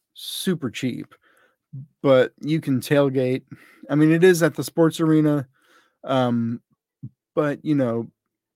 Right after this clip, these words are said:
we are able to, to tailgate. People bring ice chests and tables and grills and stuff. So if you make it fun, it can be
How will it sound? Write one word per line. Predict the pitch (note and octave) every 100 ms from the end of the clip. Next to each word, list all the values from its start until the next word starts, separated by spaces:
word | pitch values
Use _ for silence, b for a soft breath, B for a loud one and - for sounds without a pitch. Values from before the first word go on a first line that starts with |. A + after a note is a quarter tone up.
| -
we | - D3+ D3+
are | C#3+
able | C#3 C3 C3+
to, | - C3+ A#2+
to | A#2 A#2+
tailgate. | - D#3+ D3+ C#3+ C#3+ - B2 b -
People | B2+ C3
bring | C3+ C3
ice | C3 C3 -
chests | D3 B2+ B2+ - B2+
and | A2+ A2
tables | D3+ D3 C3 C3 B2
and | A#2 G2+ A2 _ b b _
grills | C#3+ D3+ C#3+
and | C#3
stuff. | - C#3+ C3+ -
So | D3 B2 A#2+ - _ b b b b _ _ _ - -
if | B2+
you | E3
make | G3+ D#3+
it | C#3
fun, | D3+ C3+
it | B2+ -
can | C3
be | C3 A#2+